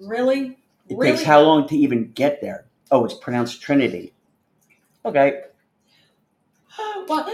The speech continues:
Speaker 1: thanks for letting us know. We apologize for mispronouncing your profile
Speaker 2: Thank you for the
Speaker 1: name.
Speaker 2: correction, Trinity.
Speaker 1: Exactly. So Trinity. All right. Thanks for joining us, Trinity.
Speaker 2: Sorry about that.
Speaker 1: Oh, man.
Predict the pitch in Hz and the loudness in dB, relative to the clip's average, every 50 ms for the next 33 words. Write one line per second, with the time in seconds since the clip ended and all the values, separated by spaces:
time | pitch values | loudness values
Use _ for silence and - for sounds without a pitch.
0 | 466 453 - - 311 339 349 370 349 - - 370 349 320 330 330 320 320 330 311 | -10 -10 -8 -6 -6 -4 -4 -6 -8 -8 -6 -6 -6 -2 -2 -4 -4 -4 -4 -4
1 | 311 320 311 - 339 311 311 311 311 294 262 269 294 294 269 285 - 285 339 330 | -6 -6 -6 -8 -8 -6 -4 -2 -2 -2 -4 -4 -4 -4 -6 -6 -6 -8 -8 -6
2 | 311 269 269 269 262 277 262 - 294 262 254 277 285 - - - 311 294 254 247 | -6 -6 -4 -4 -4 -4 -4 -6 -6 -4 -2 -2 -4 -4 -8 -8 -6 -6 -4 -4
3 | 254 262 254 - 269 240 240 233 233 - 262 247 135 139 143 135 - 151 143 - | -6 -8 -8 -8 -8 -8 -8 -8 -8 -8 -6 -4 -4 -2 -2 -2 -4 -6 -8 -6
4 | 143 139 135 - 127 135 139 135 131 - - - 131 - - 113 113 110 110 - | -8 -8 -6 -6 -4 -2 0 0 -2 -2 -10 -16 -20 -12 -10 -8 -8 -6 -4 -4
5 | - 220 226 - 254 226 214 226 226 - - 277 262 269 254 254 - - 240 247 | -2 -4 -4 -6 -10 -12 -12 -12 -16 -8 -6 -4 -4 -4 -6 -12 -18 -16 -8 -8
6 | 262 262 262 254 220 220 214 190 185 190 226 240 240 - - 208 220 226 233 233 | -6 -4 -4 -4 -6 -6 -10 -12 -10 -8 -8 -8 -10 -12 -14 -12 -8 -6 -6 -6
7 | 226 208 196 196 _ _ _ _ 175 - - _ _ _ _ 302 320 320 - 349 | -6 -8 -12 -18 _ _ _ _ -14 -14 -14 _ _ _ _ -8 -8 -8 -10 -10
8 | 370 302 330 339 330 330 330 311 269 262 - - - 302 240 233 226 220 - - | -10 -10 -10 -10 -12 -10 -8 -6 -6 -6 -8 -10 -8 -6 -6 -6 -6 -8 -2 2
9 | 139 135 127 120 110 113 - 120 113 113 - - - _ _ _ _ _ _ _ | 4 4 4 4 2 -2 0 0 0 0 -2 -4 -12 _ _ _ _ _ _ _
10 | _ _ _ _ _ _ _ _ _ _ _ 285 277 269 262 262 254 247 240 233 | _ _ _ _ _ _ _ _ _ _ _ -12 -6 -6 -4 -4 -6 -8 -10 -14
11 | 233 | -16